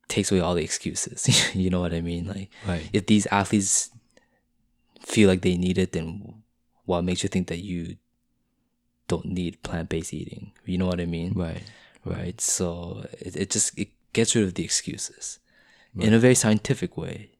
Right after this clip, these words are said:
Speaker 1: You know, it's not just experiential, it's scientific.
Speaker 2: Right.
Speaker 1: They go through all the science. They got all these, uh, scientists there, these well, well-recognized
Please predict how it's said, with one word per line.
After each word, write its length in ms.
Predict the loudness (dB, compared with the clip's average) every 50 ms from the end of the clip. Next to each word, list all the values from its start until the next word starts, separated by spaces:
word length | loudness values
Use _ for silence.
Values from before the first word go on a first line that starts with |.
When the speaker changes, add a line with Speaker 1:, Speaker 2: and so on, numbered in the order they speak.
| _ _ _
Speaker 1:
You 140 | -10 -10 -10
know, 160 | -10 -10 -6
it's 140 | -6 0 2
not 140 | 4 4 4
just 160 | 2 0 -2
experiential, 760 | -2 0 0 0 0 2 0 0 0 0 -2 -4 -2 0 0 0
it's 100 | 0 0
scientific. 760 | 0 0 0 0 0 -2 -4 -4 -10 -14 -16 -18 -20 _ _ _ _ -6
Speaker 2:
Right. 280 | -2 -2 0 0 0 0
Speaker 1:
They 220 | 0 0 0 0 -4 _ _
go 160 | 2 2 2
through 180 | 2 0 0 0
all 120 | 0 -2
the 80 | -2 -2
science. 400 | -2 0 0 0 0 -2 -4 -4
They 80 | -4 -2
got 120 | -2 -2
all 200 | 0 0 -2 -2
these, 300 | -2 -4 -4 -4 -6 -8 -12 _ _ _ _ -20 -20 -20 _ _ _ -14
uh, 320 | -12 -10 -10 -10 -8 -6
scientists 580 | -4 -2 -2 -2 -2 -4 -4 -4 -4 -4 -4 -2
there, 460 | -4 -4 -4 -4 -6 -6 -6 -8 -12 -14 _ _ _ _ -20 -20 -20 _ _ _ _ _ -6
these 380 | -4 -4 -2 -2 -4 -6 -6 -6
well, 500 | -4 -4 0 2 2 4 4 4 2 0 -2
well-recognized 1500 | -6 -4 -2 0 0 2 0 0 0 -2 -2 -2 -4 -4 -4 -4 -2 -2 -2 -4 -4 -4 -6 -6 -6 -8 -8 -10 -16